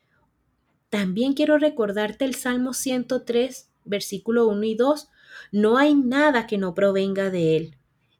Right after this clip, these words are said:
Nada. Entonces, ya finalizando, nuestra primera instrucción para perseverar es estar siempre gozosos.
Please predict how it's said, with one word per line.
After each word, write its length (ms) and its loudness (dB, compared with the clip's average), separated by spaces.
Nada. 680 -2
Entonces, 680 -2
ya 260 -2
finalizando, 960 -2
nuestra 420 -6
primera 380 -4
instrucción 680 -4
para 320 -4
perseverar 720 -2
es 300 -6
estar 320 -8
siempre 420 -4
gozosos. 760 -6